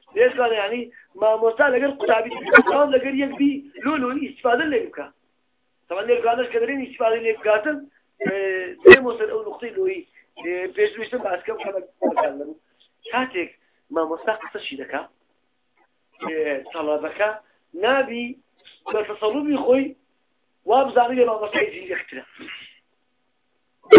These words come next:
تا-، بە تەعاملی خۆی. بۆ نمونە، شێخ ئەبو ئیسحاق وەینی ڕەحمەتی خوا لەسەر بی. کاتێک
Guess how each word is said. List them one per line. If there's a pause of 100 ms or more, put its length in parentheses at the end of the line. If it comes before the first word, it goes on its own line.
تا-،
بە
تەعاملی
خۆی. (560)
بۆ
نمونە، (440)
شێخ
ئەبو
ئیسحاق
وەینی
ڕەحمەتی
خوا
لەسەر
بی. (680)
کاتێک